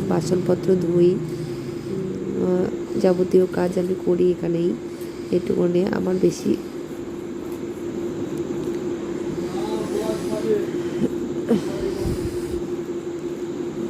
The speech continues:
দুদিন বৃষ্টি হয়নি, সেই বাড়ি বাইরের পরিবেশটা একদম কেমন যেন হয়ে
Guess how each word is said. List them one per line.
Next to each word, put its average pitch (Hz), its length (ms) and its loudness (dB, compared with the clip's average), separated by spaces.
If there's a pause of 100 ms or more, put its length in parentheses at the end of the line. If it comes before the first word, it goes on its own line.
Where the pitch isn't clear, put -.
(340)
দুদিন 190 380 6
বৃষ্টি 196 360 2
হয়নি, 190 520 4
সেই 220 240 2
বাড়ি 180 340 6
বাইরের 180 480 4
পরিবেশটা 185 480 6
একদম - 420 0 (580)
কেমন 196 480 2
যেন 196 240 4
হয়ে 180 240 4